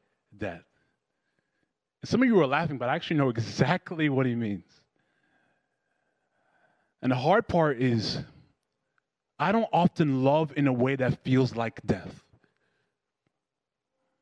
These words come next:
When's the last time you've loved your spouse, a family member, a friend, a significant other, in a way that it felt like death?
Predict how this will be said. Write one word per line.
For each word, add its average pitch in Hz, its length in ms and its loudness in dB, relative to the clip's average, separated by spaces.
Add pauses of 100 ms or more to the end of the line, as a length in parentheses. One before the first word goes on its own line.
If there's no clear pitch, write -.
(840)
When's 165 140 0
the 160 80 2
last 147 220 0
time 131 180 0
you've 123 200 0
loved 110 540 -2 (800)
your 123 120 -2
spouse, - 760 -6 (1040)
a 113 60 -12
family 120 420 0
member, 113 420 -2
a 98 60 -8
friend, 117 440 -6 (1300)
a 113 60 -12
significant 135 560 -6
other, 113 320 -8 (1400)
in 123 120 -2
a 120 60 0
way 127 240 0
that 131 160 0
it 110 100 -2 (160)
felt 160 240 -2 (160)
like 95 440 -10 (240)
death? - 360 -8